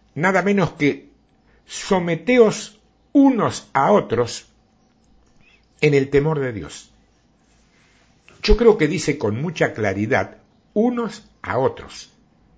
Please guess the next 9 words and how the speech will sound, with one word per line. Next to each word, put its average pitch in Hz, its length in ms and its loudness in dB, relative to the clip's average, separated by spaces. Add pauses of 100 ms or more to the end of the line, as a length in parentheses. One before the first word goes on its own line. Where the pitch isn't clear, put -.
(480)
Y 165 160 -8
como 185 360 2
para 165 240 2
Dios 190 480 0
no 190 300 0
hay 220 280 0
acepción 180 800 -4
de 143 100 0
personas, 117 720 -6